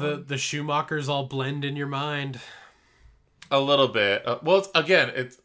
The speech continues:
Speaker 2: I'm always, I know it was, like, hindsight, but realis-, like,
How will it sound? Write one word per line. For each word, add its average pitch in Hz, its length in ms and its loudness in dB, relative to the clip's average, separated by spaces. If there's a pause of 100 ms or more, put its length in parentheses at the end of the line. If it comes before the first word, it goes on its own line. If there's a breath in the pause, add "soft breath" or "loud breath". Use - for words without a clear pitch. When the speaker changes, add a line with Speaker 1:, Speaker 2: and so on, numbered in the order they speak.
(120)
Speaker 2:
I'm 123 240 -2
always, 135 400 -2
I 123 140 0
know 131 280 0
it - 80 -2
was, 120 200 -4
like, 107 460 0 (580)
hindsight, 127 1000 -2
but 113 200 -4
realis-, 113 480 -2
like, 110 180 -2